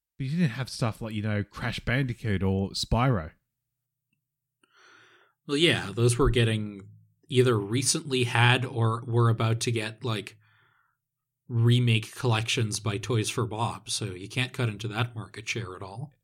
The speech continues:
Speaker 1: Exactly, and yeah, and go, yeah, well, with that, going back to this, um, yeah, so this is, um,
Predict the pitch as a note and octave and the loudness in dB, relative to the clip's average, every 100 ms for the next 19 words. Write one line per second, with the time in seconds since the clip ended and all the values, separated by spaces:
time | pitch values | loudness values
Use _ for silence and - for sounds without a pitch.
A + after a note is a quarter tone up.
0 | _ - A2 F#2+ A2 G2+ F2 E2 F#2+ G2 | _ -10 -10 -6 -8 -8 -10 -8 -4 0
1 | G#2 G#2 F#2 F2+ G#2 G2 B2 A2+ A#2+ C#3 | 2 0 -2 -4 -4 -2 0 0 2 2
2 | - - B2+ B2 D#3+ F3+ F#3 B2+ - B2+ | 0 -4 -4 0 4 4 4 2 4 4
3 | A#2+ C3 - A#2 E3+ C#3+ A#2+ C3+ C3 - | 4 2 0 -2 0 0 2 2 2 0
4 | - - _ _ _ G#3+ G3 - D#3+ C3+ | -20 -20 _ _ _ 6 6 6 4 6
5 | D#3 D#3+ C3 C#3 C3 C3 | 4 4 6 8 8 6